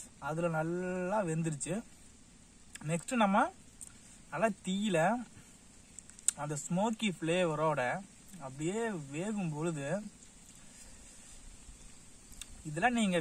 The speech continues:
வீட்டிலேயே செஞ்சு சாப்பிடலாம். Restaurant போனா கூட இவ்வளவு டேஸ்ட்ல கிடைக்கும்னா எனக்கு தெரியல. ஆனா நம்ம செஞ்சா அல்டிமேட்டா இருக்கும். கண்டிப்பா நீங்க try பண்ணி பாருங்க. ரெஸ்டாரண்ட்லாம் நீங்க போ-,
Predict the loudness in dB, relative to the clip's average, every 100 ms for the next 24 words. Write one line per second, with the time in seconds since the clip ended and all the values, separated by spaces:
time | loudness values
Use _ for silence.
0 | 2 0 2 4 4 2 4 4 4 4
1 | 4 4 2 -2 4 6 6 2 0 4
2 | 4 4 2 2 6 6 6 2 0 2
3 | 2 2 2 2 2 0 0 2 2 2
4 | -8 -20 -20 -20 -20 -20 -20 -18 -10 -2
5 | 2 2 0 0 0 0 0 0 4 4
6 | 4 -2 -12 -16 -16 -8 -2 0 0 0
7 | 0 2 4 4 2 -6 -14 -20 -20 -18
8 | -18 -20 -20 -20 -18 -16 -10 -2 2 2
9 | 2 2 2 2 2 2 2 0 0 0
10 | 0 -6 -16 -20 -16 -4 -2 0 6 6
11 | 8 4 2 0 -2 4 6 6